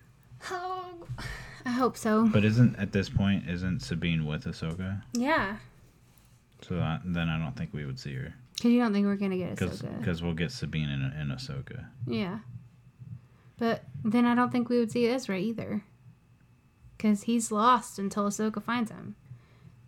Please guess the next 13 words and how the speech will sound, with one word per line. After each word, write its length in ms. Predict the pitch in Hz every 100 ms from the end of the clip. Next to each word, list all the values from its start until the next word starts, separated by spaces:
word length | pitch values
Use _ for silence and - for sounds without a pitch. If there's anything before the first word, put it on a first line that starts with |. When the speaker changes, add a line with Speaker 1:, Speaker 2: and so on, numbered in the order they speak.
| -
Speaker 1:
Right? 380 | 202 208 294 277
<laughs> 60 | - - - - -
Oh 640 | 294 294 294 302 - 285
my 160 | 349 392
gosh, 340 | 269 220 196 -
what 180 | - 196
if 160 | 247 254
we 100 | 277
get 220 | 240 240
to 100 | -
Ahsoka 680 | 208 - 156 175 208 247 285 - - - - -
and 220 | 220 226
then 560 | 226 214 214 208 208 202